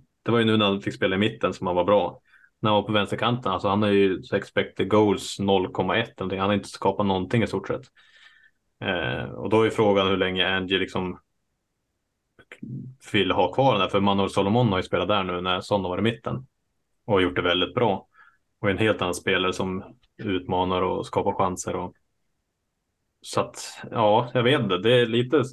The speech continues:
farligt med de där. Madison är ju solklar. Han kommer ju spela hela tiden.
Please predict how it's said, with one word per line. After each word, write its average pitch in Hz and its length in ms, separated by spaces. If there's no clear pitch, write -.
farligt 113 280
med 117 100
de 92 60
där. 90 280
Madison 123 460
är 95 40
ju 95 260
solklar. 92 520
Han 98 240
kommer 90 140
ju 87 40
spela 90 480
hela 92 280
tiden. 98 440